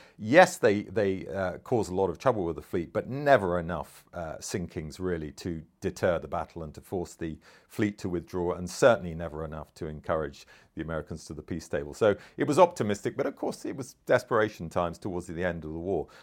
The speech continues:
What's interesting is how many Japanese servicemen were prepared to, uh, sacrifice themselves for their nation. And, you know, we, we can get into a whole new topic here, Dan, but the mindset of a, of a Japanese, certainly then,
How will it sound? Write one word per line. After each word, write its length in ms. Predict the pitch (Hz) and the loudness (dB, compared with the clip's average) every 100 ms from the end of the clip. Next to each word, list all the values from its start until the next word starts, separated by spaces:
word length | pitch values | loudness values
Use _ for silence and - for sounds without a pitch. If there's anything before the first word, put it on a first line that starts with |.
| - | 0
What's 200 | 135 120 | 2 4
interesting 680 | 143 180 - 90 - 87 82 | 4 2 4 4 4 -8 -4
is 260 | 85 80 - - | -4 -6 -10 -4
how 300 | 107 104 98 | 0 2 0
many 580 | 95 113 107 87 87 - _ _ | 0 0 2 -2 -4 -10 _ _
Japanese 520 | - 110 - 101 90 | 2 2 2 -4 -4
servicemen 600 | - 117 95 - 85 82 | 2 4 4 0 -6 -6
were 120 | 82 90 | -4 -4
prepared 560 | - - 104 87 78 | -4 2 4 4 0
to, 520 | - - 90 87 82 - _ _ _ 87 | -8 -2 -2 -2 -6 -10 _ _ _ -8
uh, 200 | 78 - _ _ | -6 -8 _ _
sacrifice 600 | - - - 95 - 78 | -2 -2 -2 -4 -2 -4
themselves 460 | - 73 90 78 78 | -6 -10 -6 -6 -6
for 120 | 82 | -8
their 140 | 80 | -6
nation. 520 | 80 80 82 - 69 - | -6 -8 -10 -12 -14 -14
And, 320 | 92 82 80 - - - _ _ _ | -12 -10 -12 -18 -20 -20 _ _ _
you 100 | 127 | -2
know, 120 | 107 92 | 0 2
we, 180 | 110 | 2
we 220 | 90 120 104 | 2 0 0
can 160 | 98 | 2
get 100 | 104 | 2
into 200 | 98 90 | 2 0
a 20 | |
whole 180 | 87 107 | 2 2
new 140 | 95 90 | 2 0
topic 340 | 117 - 85 | 0 0 2
here, 260 | 131 123 92 | 6 8 6
Dan, 300 | 95 82 82 | 2 0 -4
but 140 | 87 | -6
the 60 | 95 | -2
mindset 580 | 104 127 131 - 95 | 2 4 2 4 2
of 100 | 82 | 2
a, 160 | 90 - 95 | -2 -2 -4
of 120 | 85 | -8
a 80 | 78 _ _ _ - | -12 _ _ _ 4
Japanese, 680 | 131 113 95 92 110 120 - _ - | 6 6 0 -4 -6 -8 -16 _ -4
certainly 420 | - 139 113 104 | 6 6 6 0
then, 420 | 98 101 107 117 | 2 2 2 -6